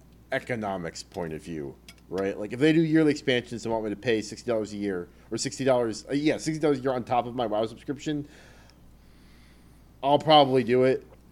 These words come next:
I wonder how many, how angry it'll make people, right? Like,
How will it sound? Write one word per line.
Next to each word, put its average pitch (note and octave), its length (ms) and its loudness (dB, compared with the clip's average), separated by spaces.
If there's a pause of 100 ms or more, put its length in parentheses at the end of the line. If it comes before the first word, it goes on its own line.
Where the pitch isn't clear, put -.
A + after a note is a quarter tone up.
(440)
I B2 80 2
wonder B2 260 0
how C3 120 0
many, A#2 200 -4
how B2+ 240 2
angry A#2+ 240 0
it'll B2 120 2
make A#2+ 180 -2
people, A#2+ 400 -4 (220)
right? A#2 300 -2
Like, G#2 320 -4